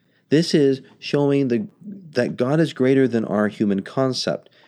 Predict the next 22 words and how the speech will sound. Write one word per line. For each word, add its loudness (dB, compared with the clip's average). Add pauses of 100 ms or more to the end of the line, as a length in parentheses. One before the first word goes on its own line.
God 2
is 0
greater 2
than 0
our 0
laws. -2 (260)
And 0
as 0
God 2
being 2
greater 2
than 2
that, -2 (200)
he -2
has 2
his 2
ways 0
that -6
are 0
firm 0
and -2
foundational. 0